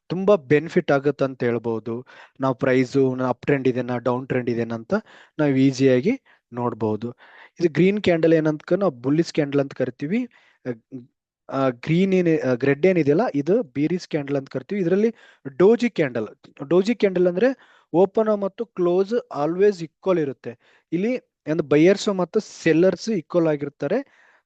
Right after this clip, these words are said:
So ಇಲ್ಲಿ, ಇದರಲ್ಲಿ ಕೂಡ ಗ್ರೀನ್ ಫಾರ್ಮೇಷನ್ ಆಗುತ್ತೆ, ರೆಡ್ ಫಾರ್ಮೇಷನ್ ಆಗುತ್ತೆ. ಇದರಲ್ಲಿ ಗ್ರೀನ್ ಇತ್ತಂದ್ರೆ, ಆ, ಬುಲ್ಲಿಶ್ ಗ್ರೀ-, ಆ, ಡೋಜಿ ಅಂತ ಕರಿತೀವಿ, ರೆಡ್ ಇದ್ರೆ, ಆ, ಮ್,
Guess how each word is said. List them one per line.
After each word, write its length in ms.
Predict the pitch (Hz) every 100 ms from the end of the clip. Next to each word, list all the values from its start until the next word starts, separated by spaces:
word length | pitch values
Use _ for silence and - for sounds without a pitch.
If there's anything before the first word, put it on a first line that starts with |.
| -
So 160 | 175
ಇಲ್ಲಿ, 260 | 147 156 160
ಇದರಲ್ಲಿ 340 | 143 170 180 185
ಕೂಡ 200 | 180 180
ಗ್ರೀನ್ 520 | 156 135 160 180 180
ಫಾರ್ಮೇಷನ್ 500 | 165 160 160 - 165
ಆಗುತ್ತೆ, 760 | 160 151 - 262 302 _ _ _ -
ರೆಡ್ 280 | 135 135 170
ಫಾರ್ಮೇಷನ್ 580 | 165 143 143 139 147 135
ಆಗುತ್ತೆ. 500 | 127 120 117 - 110
ಇದರಲ್ಲಿ 400 | 104 110 110 117 _ - - -
ಗ್ರೀನ್ 320 | 120 135 156 156
ಇತ್ತಂದ್ರೆ, 640 | 156 151 214 262 - _ -
ಆ, 360 | 131 127 127
ಬುಲ್ಲಿಶ್ 480 | 123 139 156 165 -
ಗ್ರೀ-, 260 | 143 147 139
ಆ, 160 | 127
ಡೋಜಿ 360 | 123 139 139 147
ಅಂತ 120 | 143
ಕರಿತೀವಿ, 400 | - 139 - 175
ರೆಡ್ 240 | 147 127 131
ಇದ್ರೆ, 480 | 147 240 - _ _ _ -
ಆ, 40 | 127 123 123 123
ಮ್, 600 | 123 _ _ 127 123 123